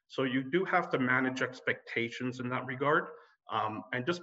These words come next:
but still let them know that you're gonna keep them updated when things come up. You know, sometimes all they're looking for is, you know, when's the next court appearance and what can I expect from that court appearance?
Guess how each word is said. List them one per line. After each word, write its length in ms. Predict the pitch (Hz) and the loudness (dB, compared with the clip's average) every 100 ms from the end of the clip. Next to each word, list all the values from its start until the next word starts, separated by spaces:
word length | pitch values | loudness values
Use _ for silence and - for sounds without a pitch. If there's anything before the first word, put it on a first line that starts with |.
| - | 0
but 180 | 151 - | -2 2
still 220 | 208 190 | 4 6
let 200 | 170 170 | 4 4
them 180 | 139 135 | 6 6
know 180 | 139 | 6
that 200 | 123 110 | 4 2
you're 120 | 107 117 | 0 -2
gonna 160 | 165 | -2
keep 220 | - 190 | -4 -4
them 140 | 190 165 | 0 2
updated 520 | 143 - 139 143 135 | 0 2 2 2 -2
when 80 | 104 | -8
things 260 | - 143 | -6 -8
come 240 | - 147 143 | -4 0 2
up. 180 | 143 - 143 - - _ - | 2 0 -16 -16 -20 _ -4
You 100 | 143 | 2
know, 160 | 147 147 | 2 2
sometimes 520 | - 208 208 220 214 | 0 -2 0 -2 2
all 100 | 196 | 2
they're 160 | 175 147 | 4 2
looking 280 | 165 165 | 0 -2
for 320 | 156 139 131 127 | -2 2 4 4
is, 140 | 123 | 2
you 80 | 131 | 0
know, 120 | 123 - - - | -2 -6 -14 0
when's 300 | 151 208 208 | 2 2 2
the 100 | 165 | 2
next 280 | 165 160 - | 0 -2 -6
court 160 | - 139 | 0 0
appearance 460 | 131 - 135 127 - | 0 0 0 0 -2
and 140 | 120 | -2
what 160 | 131 - | -2 0
can 120 | 123 | 0
I 60 | |
expect 400 | 117 117 - 117 | 0 0 -2 -2
from 140 | - 113 | -2 -2
that 180 | 104 - | -4 -2
court 140 | 120 117 | 0 0
appearance? 420 | - 95 90 | -2 -2 -4